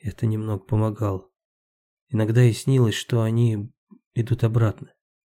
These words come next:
Правда, много позже она пыталась выяснить судьбу отца, но безуспешно. Она очень хорошо помнила папу, каким он был. Конечно, он бы пришел назад, если бы мог.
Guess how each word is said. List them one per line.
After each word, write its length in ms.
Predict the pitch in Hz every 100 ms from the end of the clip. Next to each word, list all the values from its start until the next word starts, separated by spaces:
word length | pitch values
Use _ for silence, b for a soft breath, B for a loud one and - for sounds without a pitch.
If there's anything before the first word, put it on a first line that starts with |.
| _ _ _ _ _ _ _ _ _ _ _
Правда, 320 | - 110 101 101
много 380 | 104 107 101
позже 380 | 98 - 117 101
она 140 | 101 98
пыталась 500 | - - 110 101 -
выяснить 440 | 110 113 117 101
судьбу 320 | - 101 104
отца, 580 | 104 - - 135 120 - _ _ _ _ _ _
но 180 | 156 143
безуспешно. 840 | 107 95 95 - 110 101 - - _ _ _ _ _ _ _ -
Она 180 | 117
очень 260 | 123 120 123
хорошо 440 | - 123 123 143
помнила 500 | 131 147 151 120 98
папу, 420 | 98 117 104 - -
каким 380 | - 101 117
он 160 | 107 107
был. 300 | 110 98 - _ _ _ _ _ _
Конечно, 600 | - 101 104 110 - -
он 120 | 107 110
бы 100 | 110
пришел 380 | 117 104 120
назад, 540 | 113 110 107 120 120 -
если 240 | 104 110
бы 140 | 104 107
мог. 360 | 110 98 -